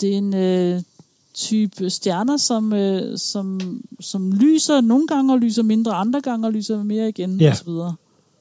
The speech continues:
Speaker 1: Ja. Og, øhm, altså, det hedder en variabel stjerne.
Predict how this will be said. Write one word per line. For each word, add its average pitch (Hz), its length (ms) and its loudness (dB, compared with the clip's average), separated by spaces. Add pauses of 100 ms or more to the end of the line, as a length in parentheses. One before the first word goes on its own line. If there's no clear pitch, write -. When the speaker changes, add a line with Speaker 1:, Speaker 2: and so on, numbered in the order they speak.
(600)
Speaker 1:
Ja. 147 140 -6 (720)
Og, 208 360 2
øhm, 196 460 2 (680)
altså, 190 160 -2
det 202 160 0
hedder 196 180 4
en 180 180 -4 (120)
variabel 196 460 2
stjerne. 147 460 -8